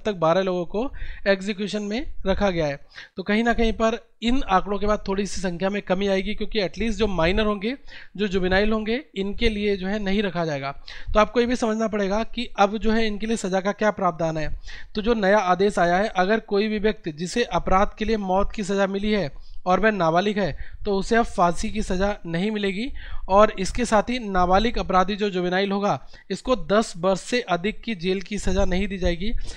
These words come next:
ऐसा इन्होंने अपने शाही फरमान के through बताया है। ओके, एक दोस्तों किस्सा आप सभी को यहाँ पर मैं बताना चाहूँगा। सऊदी अरेबिया में एक ब्लॉगर हैं जिनका नाम है रईफ बदावी।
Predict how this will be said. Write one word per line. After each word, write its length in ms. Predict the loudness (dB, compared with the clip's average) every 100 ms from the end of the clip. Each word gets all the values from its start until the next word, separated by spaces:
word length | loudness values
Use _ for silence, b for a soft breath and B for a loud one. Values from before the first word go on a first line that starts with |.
| B 2
ऐसा 360 | 2 4 2 2
इन्होंने 360 | -2 -2 -2 -4 -6
अपने 280 | -6 -6
शाही 240 | -4 -2 -2
फरमान 400 | -2 2 2 2
के 120 | -2
through 240 | -4 -4 -6 -6
बताया 440 | -2 0 0 0
है। 180 | -2 -6 -10
ओके, 260 | -6 -6 -6 -14 B B B 0
एक 180 | 0 0
दोस्तों 300 | -4 -2 -4
किस्सा 400 | -2 -4 2 4
आप 120 | 4
सभी 240 | 0 -4
को 120 | 0 0
यहाँ 120 | 2
पर 120 | 0
मैं 120 | 0
बताना 320 | 0 0 0
चाहूँगा। 560 | 0 -2 0 -2 -2 -6 -12 -10 0
सऊदी 240 | 2 4
अरेबिया 300 | 4 4 2
में 260 | 0 -2 -6 -4 -2
एक 160 | -2 -2
ब्लॉगर 460 | 6 8 8 6 2
हैं 120 | 0
जिनका 280 | -4 -2 0
नाम 240 | 0 -2
है 140 | -6 -4
रईफ 420 | 2 2 2 0 -8 -2
बदावी। 460 | 2 2 2 -6